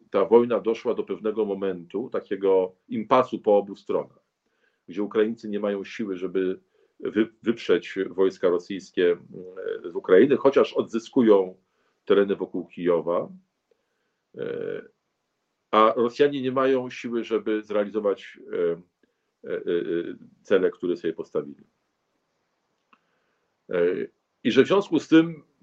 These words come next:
potrzebne jest jakieś przełamanie i że to przełamanie mogłoby nastąpić w wyniku tej misji, e, która, której funkcje, e, polegałyby na tym, że wojska nato wspierałyby Ukrainę na zapleczu, nie brałyby udziału w walce,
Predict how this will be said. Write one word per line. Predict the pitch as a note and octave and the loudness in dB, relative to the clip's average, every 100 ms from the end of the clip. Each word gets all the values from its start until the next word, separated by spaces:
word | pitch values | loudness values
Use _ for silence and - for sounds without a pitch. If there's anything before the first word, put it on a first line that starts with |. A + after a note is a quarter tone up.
| - | -4
potrzebne | A#2+ - D3+ D3 D3 | 0 4 4 4 2
jest | C#3 | 2
jakieś | B2+ B2 | -4 -8
przełamanie | - C3 A#2 A2 E2+ - - - | -4 2 2 2 -4 -8 -18 -18
i | F#2 | -18
że | F#2+ | -10
to | A#2 | -8
przełamanie | - B2+ A2+ C3 B2+ | -2 0 2 0 -2
mogłoby | A#2+ B2 A2+ A2+ | -4 -2 0 0
nastąpić | A2 G#2+ A2+ A2 G#2 - | -2 -2 -2 -4 -8 -10
w | |
wyniku | G2 G2+ G2+ | -8 -6 -2
tej | F#2+ F#2 | 0 0
misji, | F#2 - - A2 - _ _ _ _ - _ _ _ _ - | -2 -12 -18 -20 -20 _ _ _ _ -20 _ _ _ _ -4
e, | - - | -4 -4
która, | - - B2+ A#2 A2+ A2 - - | -6 6 10 12 12 8 4 -12
której | - A#2+ A#2 | -2 -2 0
funkcje, | G3+ - - - D#2+ D#2+ - D#3+ _ _ _ _ _ _ - | 0 0 -4 -8 -6 -4 -8 -16 _ _ _ _ _ _ -10
e, | B2 F#2+ - - | -6 -6 -8 -2
polegałyby | A#2+ A#2+ D3 C3+ A#2+ | 0 0 2 2 2
na | A#2 A#2+ | 0 -2
tym, | C#3 C3 | -4 -4
że | B2 A2+ A2+ - _ - D#3+ | -2 -2 -2 -12 _ -20 -10
wojska | C3+ A#2+ A#2+ A#2+ | 0 0 0 -4
nato | G#2+ A2+ A2 | -2 -4 -6
wspierałyby | - A#2 A2 A2 G#2 | -8 0 2 2 0
Ukrainę | G#2+ G#2 G#2 G#2 | -6 0 0 0
na | G2+ G2+ | -4 -4
zapleczu, | G2+ G2+ F#2 - D#2+ | -4 -2 -2 -4 -14
nie | |
brałyby | E2 G2+ G2 F#2 | 0 2 2 0
udziału | F#2 F#2 F2+ F#2 | -4 -2 -2 0
w | |
walce, | A2+ F#2 - - | 2 0 -2 -16